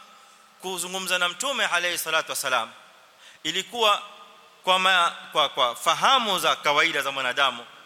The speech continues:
pale anapozungumza na mtu ni kwamba ilikuwa a-, ageuke, amwambie Mtume sallallahu alayhi wasallam, "Ya Rasulullah, ala madha uqatilu nas?" Lakini Abu Huraira anatuambia,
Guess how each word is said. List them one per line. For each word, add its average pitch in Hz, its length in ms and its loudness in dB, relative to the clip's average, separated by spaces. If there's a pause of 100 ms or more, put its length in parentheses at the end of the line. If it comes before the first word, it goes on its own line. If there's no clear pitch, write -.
(320)
pale 165 180 4
anapozungumza 165 580 -2
na 160 100 2
mtu 180 200 -6
ni 160 120 -2
kwamba 175 380 -2
ilikuwa 214 480 0 (480)
a-, 127 140 2 (240)
ageuke, 185 540 0 (480)
amwambie 123 380 -8
Mtume 131 320 -8
sallallahu 117 340 -8
alayhi 127 60 -8
wasallam, 117 220 -6
"Ya 143 120 -8
Rasulullah, 120 600 -8 (300)
ala 127 200 0
madha 120 280 -2
uqatilu 104 460 -12
nas?" - 380 -14 (360)
Lakini 139 360 -10
Abu 123 220 -12
Huraira 139 340 -4
anatuambia, 123 560 -10